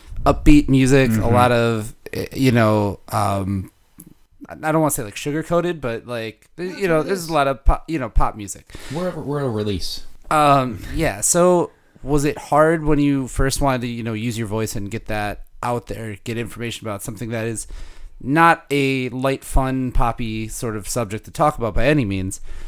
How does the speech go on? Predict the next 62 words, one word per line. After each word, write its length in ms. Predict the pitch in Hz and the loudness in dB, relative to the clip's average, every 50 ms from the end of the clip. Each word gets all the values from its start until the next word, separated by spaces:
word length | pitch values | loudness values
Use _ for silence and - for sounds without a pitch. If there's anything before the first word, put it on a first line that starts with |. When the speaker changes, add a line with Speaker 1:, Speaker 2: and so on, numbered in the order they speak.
| - - - | -12 -12 -10
Speaker 1:
Uh, 320 | 127 127 - - 131 139 139 | -10 -10 -10 -8 -8 -6 0
was 180 | 135 143 131 | 0 2 2
it 80 | 139 127 | 0 0
hard 260 | - 151 143 143 135 | 0 2 0 2 0
to 60 | 135 | -2
kinda 280 | - - 135 127 123 110 | -6 -6 -4 -4 -4 -4
transition 560 | - - 131 123 117 110 127 123 - 143 135 | -4 -4 -4 -4 -4 -4 -4 -4 -4 -4 -4
into 300 | 127 123 120 - - 117 107 | -4 -4 -6 -6 -8 -8 -8
saying, 580 | - - 120 113 107 104 104 101 98 98 92 - | -6 -6 -4 -4 -4 -6 -6 -8 -10 -12 -12 -12
"Okay, 260 | 107 110 - - 107 | -12 -10 -10 -8 -8
how 200 | 98 90 117 113 | -8 -8 -8 -8
do 120 | 104 107 110 | -6 -6 -6
I 80 | 107 | -8
g-, 120 | 90 - - - | -8 -12 -14 -12
make 200 | - 110 - - | -12 -12 -12 -12
this, 320 | - 101 - - - - - - - - - _ - | -14 -12 -12 -12 -14 -14 -18 -20 -20 -20 -20 _ -12
you 80 | - 117 | -8 -8
know, 280 | 110 101 95 92 95 - _ _ _ _ _ | -6 -6 -8 -10 -12 -16 _ _ _ _ _
relevant 500 | - 107 117 120 123 127 120 131 120 113 - | -10 -6 -4 -4 -4 -2 -4 -4 -6 -6 -8
to 100 | - 110 | -8 -6
Speaker 2:
Yeah. 40 | 107 | -4
Speaker 1:
my 140 | 110 110 110 | -4 -4 -2
listenership?" 560 | 110 110 113 - - 127 127 - - 139 143 - | -4 -4 -6 -6 -6 -8 -6 -4 -4 -4 -2 2
Speaker 2:
Is 120 | 147 127 123 | 2 2 2
that, 120 | 160 143 | 0 -2
like, 100 | 160 147 | -2 -4
a 60 | 135 117 | -4 -4
conversation 600 | - 139 143 127 104 - - 110 110 - 143 135 | -2 -2 -2 -2 -4 -4 -4 -6 -4 -4 -2 -2
you 80 | 110 92 | -2 -2
had 140 | 92 101 | -4 -4
to 80 | 101 92 | -4 -4
have 200 | 90 104 104 98 | -4 -4 -6 -6
with, 160 | 98 - - | -8 -10 -10
like, 160 | 87 85 - | -12 -12 -10
management 600 | - 92 90 92 101 110 107 143 156 160 - - - | -8 -8 -8 -6 -6 -8 -8 -8 -10 -10 -12 -14 -12
to, 200 | - 107 95 92 | -10 -10 -10 -10
to 320 | - - - 139 - - 117 | -12 -12 -12 -10 -6 -4 0
<laughs> 20 | |
like, 160 | 135 110 110 139 | 0 0 2 2
I'm 120 | 127 127 | 2 2
just 140 | 135 - - | 0 -2 0
curious, 220 | - 147 143 127 | 2 2 2 4
like, 160 | 127 120 - | 2 0 0
is, 160 | 127 131 123 123 | 0 -2 -2 -2
Speaker 3:
No. 80 | 127 | 0
Speaker 2:
or 140 | 127 123 117 | -2 -2 -2
that's 240 | 110 123 120 113 - | 0 0 -2 -2 -2
just, 240 | 123 101 - - - | -8 -10 -10 -8 -6
that's 200 | 123 110 - - | -6 -6 -6 -6
just 180 | 117 - - 117 | -8 -6 -4 -4
you 140 | 113 110 | -4 -4
doing 240 | 101 107 107 104 101 101 | -4 -4 -4 -4 -4 -4
you, 200 | 107 113 117 110 | -6 -6 -6 -2
and, 120 | 95 95 | 0 2
Speaker 3:
No, 140 | 120 135 - | 4 6 6
Speaker 2:
and 80 | 147 | 6
you're 100 | 110 104 | 6 6
Speaker 3:
that's 120 | 98 98 98 | 4 4 4
Speaker 2:
able 80 | 98 101 | 4 4
Speaker 3:
just, 100 | 101 95 | 6 6
Speaker 2:
to 40 | |
Speaker 3:
I 40 | 131 | 6